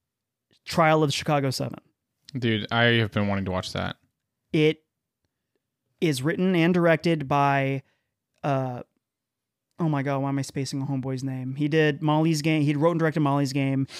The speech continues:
Speaker 1: and he
Speaker 2: Aaron
Speaker 1: wrote the
Speaker 2: Sorkin?
Speaker 1: dialogue for Andy, Andy Serk-, and
Speaker 2: Aaron, Aaron Sorkin.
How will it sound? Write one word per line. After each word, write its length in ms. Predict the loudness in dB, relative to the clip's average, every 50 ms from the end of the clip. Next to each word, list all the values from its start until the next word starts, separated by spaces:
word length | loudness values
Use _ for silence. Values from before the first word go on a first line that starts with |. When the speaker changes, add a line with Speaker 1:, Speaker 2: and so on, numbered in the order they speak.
| -14 -6
Speaker 1:
and 200 | -2 0 0 2
he 80 | 2 2
Speaker 2:
Aaron 100 | 2 2
Speaker 1:
wrote 200 | 2 2 2 2
the 120 | 2 2
Speaker 2:
Sorkin? 20 | 2
Speaker 1:
dialogue 380 | 2 2 2 0 0 -2 -4
for 380 | -8 -8 -6 -4 -4 -2 -2 0
Andy, 240 | 0 0 0 -2 -6 _ _ _ _ -4
Andy 180 | -2 -2 -2
Serk-, 260 | -2 -2 -4 -4 -6 -8 _ _
and 180 | -12 -12 -12 -12 -16 _ _ _ _ -2
Speaker 2:
Aaron, 180 | 0 2 2 4
Aaron 180 | 4 4 4 4
Sorkin. 360 | 2 0 -2 -2 -4 -8